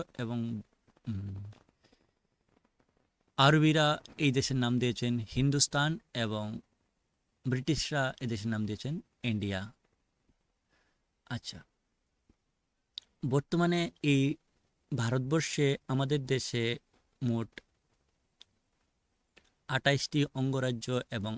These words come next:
আটটি কেন্দ্রশাসিত রাজ্য আছে। আমি এখন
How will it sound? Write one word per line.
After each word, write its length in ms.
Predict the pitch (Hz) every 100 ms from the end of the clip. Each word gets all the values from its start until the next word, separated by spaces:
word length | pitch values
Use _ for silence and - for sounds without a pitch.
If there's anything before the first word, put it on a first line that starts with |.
| -
আটটি 340 | 113 - - 113
কেন্দ্রশাসিত 520 | 120 117 107 110 101
রাজ্য 280 | 101 95 104
আছে। 380 | 101 - 156 - _ _ _ _ _ - - _ _ -
আমি 340 | 107 104 98 - _ _ -
এখন 520 | 107 - 104 104